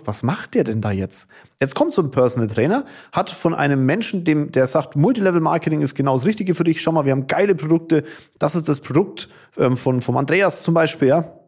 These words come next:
nimm das. Du hast super Verhältnis bisher gehabt mit dem, mit dem Coach, äh, mit dem, mit dem, mit dem,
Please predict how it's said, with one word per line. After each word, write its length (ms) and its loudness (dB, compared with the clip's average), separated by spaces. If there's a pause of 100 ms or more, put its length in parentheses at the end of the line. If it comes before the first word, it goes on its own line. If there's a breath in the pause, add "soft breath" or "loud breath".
(880)
nimm 280 2
das. 340 -4 (1200)
Du 120 2
hast 200 -2
super 260 2
Verhältnis 360 0
bisher 240 -6
gehabt 240 -6
mit 80 -2
dem, 180 0
mit 100 2
dem 120 0
Coach, 400 0
äh, 100 4
mit 120 2
dem, 100 -2
mit 120 0
dem, 160 0
mit 80 2
dem, 120 0